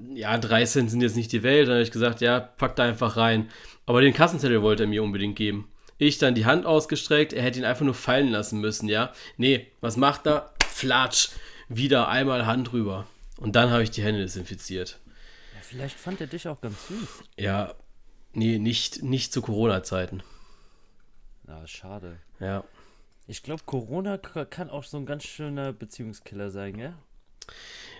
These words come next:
Speaker 1: Ja, weiß ich nicht. Also ich hab jetzt auch schon von meinen Eltern gehört, dass Gäste gekommen sind, die gesagt haben, sie küssen ihren Partner nicht mehr. Also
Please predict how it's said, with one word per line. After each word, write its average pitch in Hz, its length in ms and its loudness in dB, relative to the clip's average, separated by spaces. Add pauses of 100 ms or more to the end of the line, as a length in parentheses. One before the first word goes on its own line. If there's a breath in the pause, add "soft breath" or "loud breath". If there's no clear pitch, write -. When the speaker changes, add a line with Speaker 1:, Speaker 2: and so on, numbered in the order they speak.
(140)
Speaker 1:
Ja, 113 300 2
weiß 120 240 2
ich 185 140 -2
nicht. 139 240 0
Also 127 260 4
ich - 280 -2
hab 131 100 0
jetzt 165 160 -4
auch 143 140 -2
schon 156 460 4
von 127 160 -6
meinen 123 160 -2
Eltern 147 360 -2
gehört, 143 240 0
dass 120 300 -4
Gäste 160 460 -2
gekommen 147 440 -4
sind, 143 260 -2
die 127 60 -10
gesagt 120 400 0
haben, 135 140 -2
sie 113 120 -4
küssen 135 260 -4
ihren 139 120 -2
Partner 139 280 -4
nicht 85 200 -8
mehr. 92 220 -8 (2250 soft breath)
Also 120 420 6